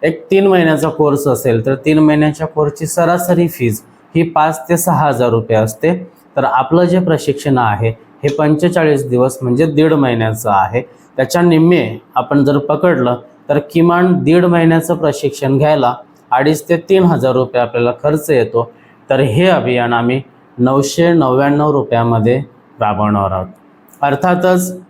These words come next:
हे अभियान राबवण्यासाठी आपल्याला कुठूनही कोणत्याही प्रकारचा निधी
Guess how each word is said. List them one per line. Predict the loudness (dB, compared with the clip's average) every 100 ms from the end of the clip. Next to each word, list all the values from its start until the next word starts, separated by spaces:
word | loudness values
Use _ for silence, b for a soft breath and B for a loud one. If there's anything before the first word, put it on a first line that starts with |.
| _
हे | -2 0
अभियान | 0 0 2 2
राबवण्यासाठी | 2 0 0 0 -2 -2 -2 0 -2 -4 _ b b b
आपल्याला | -6 -2 0 2 0
कुठूनही | -2 -2 -2 2 2 2 2 0
कोणत्याही | 0 0 2 0
प्रकारचा | 2 -2 0 0 0 0 0
निधी | 0 -2 0 0 0